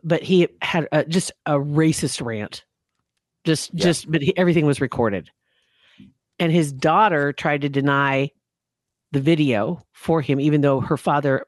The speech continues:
Speaker 1: apologized immediately after it leaked. But she was just starting to get into the media, I think, at that time, too.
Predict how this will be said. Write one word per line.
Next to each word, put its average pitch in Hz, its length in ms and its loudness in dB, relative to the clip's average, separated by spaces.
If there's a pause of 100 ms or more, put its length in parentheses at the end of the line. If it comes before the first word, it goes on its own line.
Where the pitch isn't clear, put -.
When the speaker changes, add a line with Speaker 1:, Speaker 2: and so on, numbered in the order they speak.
Speaker 1:
apologized 156 720 0
immediately 139 460 2
after 123 260 -2
it 101 120 -4
leaked. 123 440 -2 (440)
But 143 160 -4
she 262 200 2
was 226 180 2
just 160 200 -2
starting 147 300 -2
to 143 80 -4
get 147 300 0
into 139 340 0
the 127 120 0
media, 127 340 0
I 110 80 -2
think, 117 180 -6
at 120 100 -8
that 117 140 -4
time, 120 220 -6
too. 107 280 0